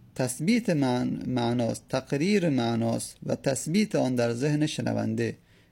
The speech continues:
کما فی الفصل لکمال الاتصال و شبهه، همونطور که در فصل خوندیم به خاطر کمال اتصال یا شبه کمال اتصال.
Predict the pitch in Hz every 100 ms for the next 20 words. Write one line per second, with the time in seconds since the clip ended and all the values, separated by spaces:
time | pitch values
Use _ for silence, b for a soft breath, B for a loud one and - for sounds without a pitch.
0 | b 202 175 - 147 - 156 - 151 147
1 | 143 b b - 131 131 131 131 127 127
2 | 120 - 123 117 117 139 160 165 170 160
3 | 151 143 131 123 123 143 131 - 156 151
4 | 147 127 120 - 135 127 139 139 165 139
5 | 127 - - 143 143 - b b b -
6 | 135 123 - 135 123 123 123 113 117 117
7 | 117 - b b 117 - 113 - 107